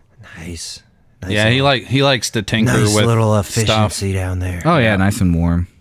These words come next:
Speaker 1: You know, I helped install that, uh, that water heater down there.
Speaker 3: Oh, some, some nice, uh, nice handiwork there.
Speaker 1: <sighs>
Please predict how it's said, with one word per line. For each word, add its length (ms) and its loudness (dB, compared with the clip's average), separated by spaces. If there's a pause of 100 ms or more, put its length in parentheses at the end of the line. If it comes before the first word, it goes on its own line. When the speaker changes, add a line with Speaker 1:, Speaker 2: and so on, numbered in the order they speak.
Speaker 1:
You 80 -8
know, 60 -8
I 100 -10
helped 320 -4
install 560 -2
that, 400 -4
uh, 300 -8 (680)
that 120 -12
water 360 -2
heater 280 -4
down 280 -2
there. 300 -2 (1400)
Speaker 3:
Oh, 140 0
some, 340 -2 (180)
some 260 -2
nice, 360 0
uh, 420 2
nice 260 0
handiwork 460 0
there. 240 -4 (280)
Speaker 1:
<sighs> 500 -12